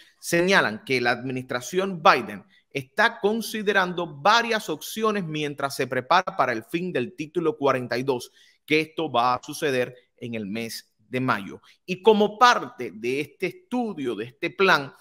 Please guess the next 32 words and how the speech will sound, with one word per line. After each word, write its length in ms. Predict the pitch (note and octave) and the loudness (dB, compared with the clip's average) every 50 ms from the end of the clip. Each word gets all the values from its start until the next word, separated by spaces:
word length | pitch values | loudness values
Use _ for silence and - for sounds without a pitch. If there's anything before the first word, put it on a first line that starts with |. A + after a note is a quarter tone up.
| _ - _ _ _ | _ -20 _ _ _
pues 200 | - D#3 E3 D#3 | 2 2 4 4
estaría 640 | E3 D#3 - - - D#3 E3 G3+ G#3 F3+ C#3 G#2+ - - | 2 -2 0 2 4 4 4 4 2 0 0 -2 -2 -4
la 260 | B2+ D3+ E3+ F#3 F#3 | -2 -2 0 -2 -2
separa-, 600 | - - F3+ D#3+ - - F3 E3 D3+ C#3+ C#3 - - | -4 -8 -10 -4 0 0 2 2 0 -2 -4 -8 -8
la, 460 | C3 C#3 C#3+ C#3 C3+ B2+ B2+ A2+ - - - - - _ _ _ | 0 4 6 6 8 6 6 4 0 -4 -14 -20 -20 _ _ _
la 160 | - C#3+ D3 | 2 2 2
detención 800 | D3 D3 D3 D3 D3 C#3+ C#3+ C3+ - - G3 G#3 G#3+ G3+ - - _ _ | 4 2 0 -2 -6 -8 -8 -8 -6 -4 -4 -4 -4 -6 -8 -14 _ _
de 300 | C#3 C3+ C3 E3+ F3+ F3 | -18 -8 -4 -4 -4 -4
familias 580 | - - F3+ E3+ F#3+ A#3+ B3+ A3 F3 D3 B2+ | -2 -2 -2 0 0 -2 -4 -2 -2 -4 -4
que 180 | - - B2 - | -6 -8 -10 -8
cruzan 340 | - D#3 F#3 F#3 - F#3 E3 | -6 -6 -4 -4 -4 -4 -4
la 100 | C#3+ C3+ | -6 -6
frontera 500 | - C3 B2+ B2+ - D#3 E3 F3 D#3+ D3 | -6 -8 -8 -4 -4 -2 -2 -2 -2 -2
de 160 | C3+ D3 C#3+ | -4 -4 -4
manera 540 | C3+ B2+ B2 B2+ C3+ D3+ E3 F3 E3 D#3+ - - - | -2 -4 -4 -4 -4 -4 -2 0 -2 -2 -2 -6 -12
ilegal, 540 | - F3 D#3 C#3+ C#3 C3+ D3+ E3+ F3+ F#3 F#3 - - _ _ | -10 -8 -4 -4 -2 0 2 2 0 0 -4 -8 -14 _ _
según 480 | - - - C3 A#2 C3+ D#3 D#3+ D#3+ | -14 -8 -8 -6 -6 -6 -6 -8 -8
publicaron 720 | - E3+ C#3+ C#3 C3+ B2 - - C#3 C#3 C#3 C#3+ C3+ C3 C3 | -8 -10 -10 -8 -10 -6 0 2 2 2 2 0 -2 -4 -4
medios 300 | C3 C3 B2+ C3+ C#3+ C#3+ - | -4 -2 -2 -4 -6 -6 -8
como 220 | - C3 C#3 C3+ | -8 -6 -4 -2
la 160 | B2+ A#2+ A2 G#2+ | -2 -2 0 0
cadena 440 | A2 G#2+ G#2 A2+ A#2+ B2 B2+ B2+ B2 | -2 -2 0 -2 -2 -2 -4 -6 -6
C 500 | - - - C3 B2 B2+ A#2+ - _ _ - | -8 -4 -2 -2 0 -2 -2 -6 _ _ -6
N 440 | B2 B2+ B2 B2 B2 A#2 - _ _ | -4 -4 -4 -4 -6 -8 -10 _ _
N. 340 | - D3+ D#3 C#3+ A2+ - - _ _ _ _ _ _ _ _ | -2 -2 0 0 -2 -6 -12 _ _ _ _ _ _ _ _
Hasta 220 | D3 D#3 D#3 - | 2 4 4 2
el 60 | F3+ F3 | 2 2
momento, 480 | F3+ F3+ F#3+ G#3+ A3 G3 - G#2+ A#2 | 2 0 0 0 0 -2 -4 -6 -6
la 80 | G2+ G#2 | -6 -6
administración 600 | G#2+ G#2 A2+ A2+ A#2 A#2 - A2+ - - C#3 D3 | -6 -8 -10 -12 -14 -14 -14 -14 -12 -8 -8 -6
ha 40 | C#3 | -4
dicho 320 | C#3+ C#3+ C#3+ F3+ E3 - | -4 -4 -4 -6 -6 -6